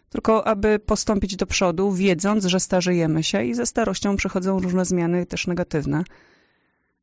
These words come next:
Nawet jeżeli są to dzieci, prawda? One oczywiście do-, dochodzą do pewnego momentu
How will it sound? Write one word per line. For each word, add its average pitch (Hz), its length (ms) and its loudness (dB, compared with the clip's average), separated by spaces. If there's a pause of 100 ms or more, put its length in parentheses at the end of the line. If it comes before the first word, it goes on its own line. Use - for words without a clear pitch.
Nawet 185 360 4
jeżeli 190 300 2
są 185 180 0
to 196 120 0
dzieci, 190 300 0
prawda? 165 300 -2
One 170 180 2
oczywiście 165 540 -4
do-, 165 240 -2
dochodzą 175 400 0
do 165 80 -4
pewnego 170 340 -2
momentu 160 640 -2